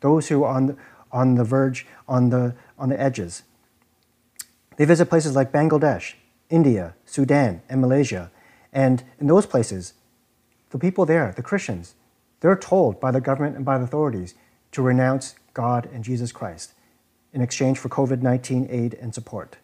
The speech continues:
Many of them have been forced to return to their country's dominant faith, either Hindu, Muslim, or Buddhist. The faith of these Christians are very fragile.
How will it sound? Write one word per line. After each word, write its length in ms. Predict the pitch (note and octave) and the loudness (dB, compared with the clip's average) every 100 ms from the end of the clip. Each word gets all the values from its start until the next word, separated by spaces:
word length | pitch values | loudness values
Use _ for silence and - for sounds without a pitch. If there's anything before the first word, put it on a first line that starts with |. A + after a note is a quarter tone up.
| _ _ _ _ | _ _ _ _
Many 220 | - F3+ G3 | 2 6 6
of 80 | |
them 200 | A2+ F#2+ F#2+ - | 4 -4 -10 -20
have 180 | - B2+ | -6 -2
been 120 | C3 | 0
forced 300 | A#2+ D3 D#3 | 0 0 0
to 60 | - | 0
return 340 | C3+ - D3 C#3+ | -2 0 0 2
to 80 | |
their 240 | B2+ B2 A#2+ - _ | 2 0 -2 -12 _
country's 640 | D3+ D3 - D3 D3 C#3 - _ _ _ | -2 -2 0 2 2 -2 -10 _ _ _
dominant 380 | C#3 C#3 C3+ | 4 4 2
faith, 340 | B2+ B2+ F2 - _ _ | -2 -4 -4 -8 _ _
either 220 | C3 C3 | -2 0
Hindu, 380 | B2 D#3 E3 F3 E3 | 0 2 2 2 -2
Muslim, 400 | B2+ C3+ C#3+ C#3 C3 | -2 0 2 0 -2
or 140 | A#2+ | -10
Buddhist. 420 | A2+ A2+ E2 - _ _ _ _ _ _ _ _ | -6 -8 -10 -20 _ _ _ _ _ _ _ _
The 80 | C#3+ | -2
faith 220 | C3 F#3+ | 2 4
of 80 | F3 | 6
these 160 | E3 - | 4 4
Christians 420 | E3+ D#3 E3+ D#3+ | 0 2 0 0
are 180 | - C3 | -4 -2
very 220 | D3 D3+ | 0 0
fragile. 580 | C#3+ B2+ B2 G2 E2 | -2 -6 -6 -12 -18